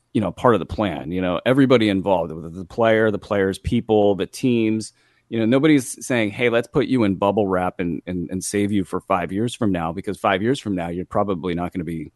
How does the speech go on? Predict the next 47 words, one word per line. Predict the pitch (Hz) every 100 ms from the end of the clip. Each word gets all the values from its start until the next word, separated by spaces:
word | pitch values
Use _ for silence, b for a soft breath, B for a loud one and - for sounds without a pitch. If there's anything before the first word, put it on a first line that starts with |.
| -
you | 85
know, | 82
that | 80
good | - 127
anymore. | 101 78 76 69 - _ _ _ _ -
So | - 117
there | 113 127
is | 131 135 117
this | 117
momentum | 117 98 98 110 110 113 90
for | 98
these | 90 87
guys | 98 90 85
to | -
stay | 92 - - 87 -
on | 90
the | 82
floor | - - 90 87 60
and | 82 80
play. | - 104 82
So | 71 98 95 -
a |
Joel | 107 117 117 113
Embiid | 107 120 117
in | 107
that | 107 -
case, | 113 110 - -
I | 110
would | 107 98
say, | - 107 101 98 - _ _ _ _
obviously | 110 107 110 101
leaning | 95 101 98
toward | - 90
taking | - 104 113
him | 107 110
in | 98
one | 98 95
of |
those | 92 95
scenarios. | 95 87 101 120 131 135
But, | 113 101 92 -
um, | 87 90 87 85 _ _
you | 107
know, | 98
if |
you | 113 131
can, | 156 135